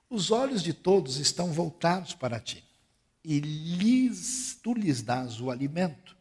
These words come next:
no devido tempo. Abres a mão e satisfazes os desejos de todos os seres vivos." Ou seja, o que que o salmista descobre que vai fazer diferença?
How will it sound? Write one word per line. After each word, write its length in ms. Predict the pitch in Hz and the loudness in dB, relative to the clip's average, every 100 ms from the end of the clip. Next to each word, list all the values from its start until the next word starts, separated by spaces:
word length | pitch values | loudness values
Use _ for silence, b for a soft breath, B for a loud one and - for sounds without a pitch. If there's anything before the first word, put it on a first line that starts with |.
| _ - | _ -10
no 120 | 151 | -2
devido 360 | 156 147 175 180 | 0 2 0 -2
tempo. 380 | 165 175 - _ _ _ b b b b | -2 -4 -6 _ _ _ b b b b
Abres 580 | 139 165 170 160 143 120 | 4 4 2 0 0 -2
a 100 | 131 | -6
mão 380 | 131 160 220 220 | -4 -2 0 -2
e 80 | |
satisfazes 920 | 160 - 160 143 131 113 - 156 165 139 | -2 0 -2 -4 -4 -4 0 -2 -2 -6
os 140 | 135 | -8
desejos 720 | 120 120 104 135 170 160 156 - b b b b b | -2 -2 0 -2 -4 -6 -12 -16 b b b b b
de 180 | 110 147 | -2 -2
todos 680 | - - 170 190 - 127 139 | -2 0 2 2 -4 -14 -10
os 120 | 139 | -6
seres 840 | - - 135 131 131 131 - - _ | -6 -4 -2 0 -2 -6 -8 -10 _
vivos." 960 | 139 117 104 127 110 - - - - - - | -20 -10 2 2 2 -6 -8 -6 -6 -8 -2
Ou 160 | 185 | 0
seja, 580 | 135 - 107 120 139 220 - _ _ | 0 -4 -4 -4 -2 -4 -6 _ _
o 40 | |
que 160 | - 156 | -8 -8
que 180 | - 147 | -4 -4
o 80 | |
salmista 720 | 131 147 127 123 123 - - 127 | -2 0 0 -2 -4 -6 -6 -8
descobre 840 | 123 170 - - 127 131 156 165 | -8 -8 -8 0 2 2 0 -10
que 120 | - | -8
vai 220 | 110 127 | 0 0
fazer 380 | 139 139 110 117 | 0 -4 -4 -6
diferença? 920 | 123 131 185 180 165 185 - 262 254 | -8 -10 -6 -4 -4 -4 0 0 -2